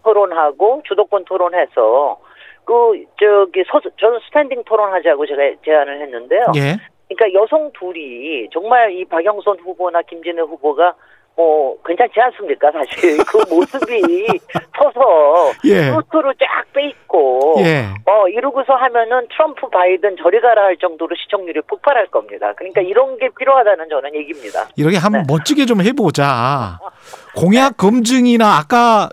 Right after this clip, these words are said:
Speaker 2: 그 이런 것에는 관-, 저 자신이 있으신 것 같은데 박영선 후보의 공약을 에스에프적이다. <laughs> 이렇게
Speaker 1: 네.
Speaker 2: 말씀을 하셨다는 거는, 말씀하신다는 거는 약간 좀 실현 가능성이 낮다.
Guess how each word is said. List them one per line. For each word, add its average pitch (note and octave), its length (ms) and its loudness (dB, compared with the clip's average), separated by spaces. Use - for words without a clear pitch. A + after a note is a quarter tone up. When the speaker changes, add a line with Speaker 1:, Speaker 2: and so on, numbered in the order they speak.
Speaker 2:
그 F#3 600 2
이런 G3+ 280 4
것에는 G#3 460 2
관-, E3+ 260 -2
저 F3 260 2
자신이 F3 360 0
있으신 A3 360 0
것 G3+ 80 2
같은데 D#3+ 420 0
박영선 A#3 680 0
후보의 A#3 500 2
공약을 E3+ 800 2
에스에프적이다. G3 720 2
<laughs> F4+ 360 -6
이렇게 A#3 280 2
Speaker 1:
네. - 20 4
Speaker 2:
말씀을 F#3 400 2
하셨다는 F#3+ 480 2
거는, E3 420 2
말씀하신다는 F#3 720 2
거는 G3+ 160 2
약간 D#3 320 2
좀 G3 300 2
실현 B3 260 0
가능성이 A#3 460 2
낮다. C3+ 640 0